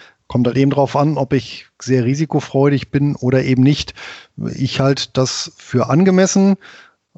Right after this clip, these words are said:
ähm, und persönlich, ich finde den Sektor sehr interessant. Vor allem finde ich, das ist auch wieder mal so ein Beispiel, ähm, für ein, ein, eine relativ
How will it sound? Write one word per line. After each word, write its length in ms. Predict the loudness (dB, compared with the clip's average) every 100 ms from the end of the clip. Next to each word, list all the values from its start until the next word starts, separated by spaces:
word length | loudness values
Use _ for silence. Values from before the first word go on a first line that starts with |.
| _
ähm, 680 | -2 2 2 2 2 -2 -6 _ _ _ _ _ _ _ _
und 240 | -2 0 2
persönlich, 640 | 0 2 2 4 2 0 -8
ich 100 | -4
finde 180 | 0 0
den 60 |
Sektor 320 | 0 -2 0
sehr 160 | 2 2
interessant. 540 | 0 -4 -2 0 0
Vor 180 | -2 -2
allem 160 | 0 2
finde 160 | 0
ich, 180 | -2 -4 -20 -20 -20 -20 _
das 280 | -14 -4 -4
ist 160 | -2 0
auch 120 | 2
wieder 120 | 2
mal 120 | 2
so 80 | 2
ein 80 | 4
Beispiel, 560 | 4 2 0 0 0 -2 -12 -20 -20 -16
ähm, 420 | -4 0 0 -2 -8
für 180 | -6 -2
ein, 240 | 0 0
ein, 260 | 0 -2 -2
eine 300 | -2 -2 2
relativ 880 | 2 2 0 -4 -4 -4 -18 -20